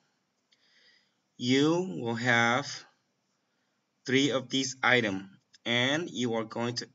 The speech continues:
ask a salesperson. A salesperson is somebody that works in the store. You will want to ask if they have this sweater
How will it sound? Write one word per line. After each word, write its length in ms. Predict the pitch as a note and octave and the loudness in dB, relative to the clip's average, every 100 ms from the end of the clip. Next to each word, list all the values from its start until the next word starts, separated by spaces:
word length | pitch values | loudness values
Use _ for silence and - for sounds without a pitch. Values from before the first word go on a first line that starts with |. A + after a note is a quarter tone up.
| - | -6
ask 500 | D3 D#3 C#3 C#3+ - _ - | 2 2 2 0 -6 _ -6
a 100 | A#2+ | -4
salesperson. 1080 | A#2+ - C#3 D#3+ - A2+ G#2+ - G2+ G2+ - _ _ _ _ _ _ - | -4 -2 -2 -4 -4 -4 -4 -4 -8 -10 -20 _ _ _ _ _ _ -4
A 140 | A#2+ A#2 | -2 0
salesperson 880 | A#2 D3 F3+ - - A#2 A2+ B2+ E2+ | 0 0 0 -4 -4 -2 -2 -4 -6
is 160 | G#2 | -4
somebody 540 | - - C#3+ B2 A2+ A2 | -4 -4 -6 -2 -2 -2
that 240 | A2 G#2+ | -4 -4
works 380 | G#2+ A2+ - - _ _ _ _ G#2 | -4 -2 -2 -4 _ _ _ _ -6
in 200 | G#2+ A2+ | -2 -2
the 80 | |
store. 460 | A2+ - C#3 A2 F#2 - _ _ _ _ _ _ _ _ _ - | -2 -2 -2 -2 -4 -12 _ _ _ _ _ _ _ _ _ -18
You 240 | - B2 | -4 0
will 120 | B2+ A#2 | 2 0
want 200 | B2 A#2+ | -2 -4
to 100 | - | -4
ask 380 | A#2+ A#2 B2 - | 0 0 0 -4
if 160 | A2+ | -6
they 160 | A2+ A2+ | -4 -4
have 360 | A2 A2 G2+ - | -2 -4 -4 -2
this 200 | G#2+ - | -2 -2
sweater 580 | A2+ A2+ A#2+ C3+ F3 | 0 0 2 2 0